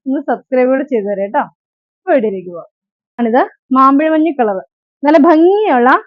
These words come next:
എംബ്രോയിഡറി വർക്കാണ് ഇതിന്റെ നെക്കിൽ കൊടുത്തിരിക്കുന്നത്. നല്ല തിക്കായിട്ട് തന്നെ ഒരു ഹാൻഡ് വർക്ക് പോലെ നമുക്ക് ഫീൽ ചെയ്യുന്ന രീതിയിലാണ് ഈ വർക്ക്. സെയിം കളറിലുള്ള സാൻഡോൺ ആണ്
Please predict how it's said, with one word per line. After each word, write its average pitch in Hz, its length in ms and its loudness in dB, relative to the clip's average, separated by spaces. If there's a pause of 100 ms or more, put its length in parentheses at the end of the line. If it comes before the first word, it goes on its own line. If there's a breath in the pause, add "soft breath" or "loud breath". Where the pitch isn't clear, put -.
(600)
എംബ്രോയിഡറി 294 460 4
വർക്കാണ് 285 360 0 (180)
ഇതിന്റെ 269 240 2
നെക്കിൽ 262 280 -2 (100)
കൊടുത്തിരിക്കുന്നത്. 220 640 -4 (360)
നല്ല 311 160 0
തിക്കായിട്ട് 339 600 0
തന്നെ 269 220 2 (140)
ഒരു 311 180 0
ഹാൻഡ് 285 280 2
വർക്ക് 359 280 -2
പോലെ 285 140 2
നമുക്ക് 277 300 -2
ഫീൽ 269 200 0
ചെയ്യുന്ന 302 280 0
രീതിയിലാണ് 254 400 -2 (120)
ഈ - 80 -2
വർക്ക്. 233 320 -2 (1000)
സെയിം 392 280 4
കളറിലുള്ള 302 440 6 (200)
സാൻഡോൺ 311 380 0
ആണ് 320 200 -2